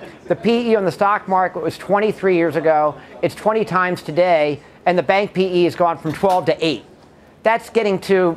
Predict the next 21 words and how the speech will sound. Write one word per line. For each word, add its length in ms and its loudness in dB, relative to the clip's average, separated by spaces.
kind 180 0
of 120 -2
ridiculous 600 -2
levels, 360 0
especially 480 0
if 140 -2
we're 60 -2
not 240 0
having 300 -2
a 80 2
hard 300 -2
landing. 480 -2
So 220 0
our 140 0
top 320 -2
pick 160 -2
has 140 -8
been 160 -2
J 180 0
P 160 -4
Morgan. 480 0